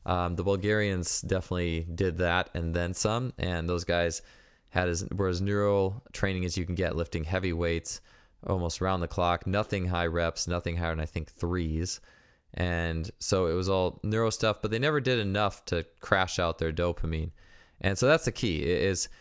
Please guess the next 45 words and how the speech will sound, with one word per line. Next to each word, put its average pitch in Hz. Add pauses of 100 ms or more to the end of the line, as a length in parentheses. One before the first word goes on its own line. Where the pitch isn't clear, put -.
(420)
the, 95 (360)
the 95 (100)
training 147
split, 98
the 92
magic 101
of 90
it 85
is 82
that 90
what 110
are 110
you 95
doing 87
on 82
those 82
leg 101
days? - (340)
So 92
if 87
those 95
leg 95
days 87 (320)
are, 90
uh, 82 (760)
uh, 87
like, 82
like 85 (160)
five 98
sets -
of -
ten 90
squats, 92
deep 107
squats, 87 (420)
you're 104
probably 110
gonna 92
fry 95
out 90
yourself 85
a -
little 85
bit 80
for 82